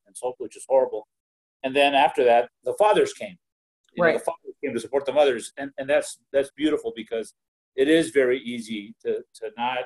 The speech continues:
Speaker 1: participate, to say that you support, but not actually do it with actions. Like I like to say, love is an action,
Speaker 2: Yes.
Speaker 1: uh, not just the word. And we gotta practice love. Like John Lewis, uh,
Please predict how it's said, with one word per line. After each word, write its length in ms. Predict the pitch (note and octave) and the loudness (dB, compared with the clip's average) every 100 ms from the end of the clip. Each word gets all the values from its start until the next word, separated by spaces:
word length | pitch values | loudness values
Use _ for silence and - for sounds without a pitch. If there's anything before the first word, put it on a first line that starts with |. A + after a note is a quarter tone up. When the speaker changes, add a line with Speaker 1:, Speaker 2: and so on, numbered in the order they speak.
| - | -10
Speaker 1:
participate, 960 | A#2 - B2+ - B2 B2 A#2+ A#2+ A#2 - _ _ _ _ _ | -14 -10 -10 -10 -6 -2 -2 -2 -6 -12 _ _ _ _ _
to 80 | A#2+ | -8
say 240 | - D#3 | 0 2
that 200 | C#3+ C3+ | 2 -2
you 100 | C#3 | -6
support, 480 | B2 C3 - C3 C3+ | -8 -8 0 2 2
but 100 | A#2+ | -2
not 220 | A#2+ C3 B2+ | -4 -4 -2
actually 520 | B2+ B2+ C3 B2+ A#2 | -4 -8 -10 -10 -8
do 140 | B2+ B2+ | -6 -6
it 100 | - _ _ _ _ _ - | -8 _ _ _ _ _ -2
with 200 | C3 C3 | 2 4
actions. 600 | C3+ C3 - A2 G2+ - | 4 2 -6 -12 -14 -8
Like 160 | A2+ B2 | -6 -2
I 220 | B2+ B2 | 0 2
like 260 | A#2+ A#2 - | 0 -2 -8
to 100 | A2 | -16
say, 360 | - A2+ A2+ | -6 -4 -2
love 240 | A#2 B2+ B2+ | 0 0 0
is 140 | G#2+ | -8
an 80 | A2 | -10
action, 560 | A#2 B2 - - G2+ G2+ _ _ _ _ | -8 -8 -12 -18 -20 -20 _ _ _ _
Speaker 2:
Yes. 220 | E3 D#3+ | -4 -2
Speaker 1:
uh, 80 | A#2 A#2+ | -2 -2
not 100 | A#2+ - | -2 0
just 220 | A#2 - | -2 0
the 80 | G#2 | 0
word. 300 | B2+ D3+ A#2 | 4 2 2
And 100 | G#2+ | -6
we 80 | A2 | -4
gotta 220 | A#2 G#2 - | -4 -4 -6
practice 640 | A#2+ B2 B2 _ G#2+ - A2+ | -4 -2 -6 _ -12 -12 -6
love. 320 | B2 A#2 G2+ _ _ _ _ _ | -4 -4 -8 _ _ _ _ _
Like 240 | A2+ A2 - | 0 0 0
John 280 | C3 B2+ B2 | -2 -2 2
Lewis, 460 | C3 B2 A#2 - | 4 4 2 2
uh, 280 | A#2 G#2+ | 2 2